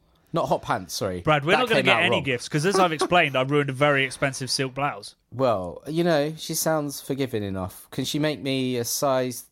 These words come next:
Speaker 1: thirty-four, uh, maybe a boot, maybe I'll go boot cut, or should I go skinny cut jeans, but out of this sort of, uh,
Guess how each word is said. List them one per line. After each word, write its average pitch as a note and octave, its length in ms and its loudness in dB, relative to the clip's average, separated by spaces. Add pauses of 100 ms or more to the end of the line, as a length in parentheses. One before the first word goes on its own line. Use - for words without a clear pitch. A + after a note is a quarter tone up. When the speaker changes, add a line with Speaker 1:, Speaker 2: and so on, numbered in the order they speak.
Speaker 1:
thirty-four, G#2 960 -2 (680)
uh, F#2+ 520 -2 (580)
maybe B2 300 -2
a A2 40 0
boot, B2+ 280 -4
maybe C#3+ 180 0
I'll C#3 60 2
go B2+ 140 2
boot A2+ 300 -4
cut, - 340 -6
or G2+ 160 -10
should - 140 -6
I G2 40 -2
go F#2+ 140 -4
skinny F#2+ 360 -6
cut - 300 -10
jeans, F2 520 -10 (440)
but D#2+ 100 -4
out F#2+ 160 -2
of F2+ 160 -10
this F#2+ 160 -6
sort E2+ 220 -4
of, F#2 180 -8
uh, F2+ 280 -2